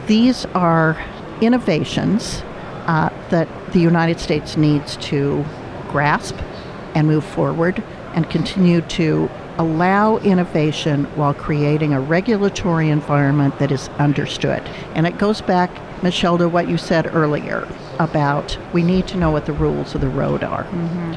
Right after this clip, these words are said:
Speaker 1: And to not know and have to learn what those rules are through enforcement actions or through slaps on the hand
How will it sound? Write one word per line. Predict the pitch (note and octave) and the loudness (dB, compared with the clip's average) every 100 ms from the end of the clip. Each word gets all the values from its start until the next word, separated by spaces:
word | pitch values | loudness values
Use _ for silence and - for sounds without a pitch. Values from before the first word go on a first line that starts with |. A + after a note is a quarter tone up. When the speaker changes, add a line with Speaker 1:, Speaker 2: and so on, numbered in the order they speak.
| - - E3+ | -10 -2 0
Speaker 1:
And | D#3 D3+ - | 2 2 0
to | - F3+ D#3+ D#3 - - - | 2 4 2 0 -6 -10 0
not | F3 A3 C#4 F3+ | 2 4 2 0
know | D3+ C#3 - - - F#3 | -2 -2 -8 -10 -4 0
and | F3+ D#3+ D#3+ | 4 4 2
have | - - G#3+ A#3 - | -2 -4 0 0 -2
to | - G#3 E3+ | 0 0 2
learn | F3+ A3 A#3 | 2 2 4
what | G3+ G3+ | 2 2
those | F3+ E3+ | 0 0
rules | F3+ F3+ F3 - | 2 2 4 4
are | D#3+ | 2
through | D#3+ - E3+ | 2 -2 0
enforcement | D#3 C#3 G#3+ G#3 - E3+ D3+ | 0 2 0 0 2 2 2
actions | B2+ - - B2 - | 0 -2 -4 -2 0
or | D#3+ | -2
through | - E3+ D#3 | 0 -2 -2
slaps | - - F#3+ F#3 - | -2 0 0 0 0
on | F3 | 2
the | D3+ | 2
hand | D#3 G3+ F#3+ C#3 C#3 | 4 4 4 0 -2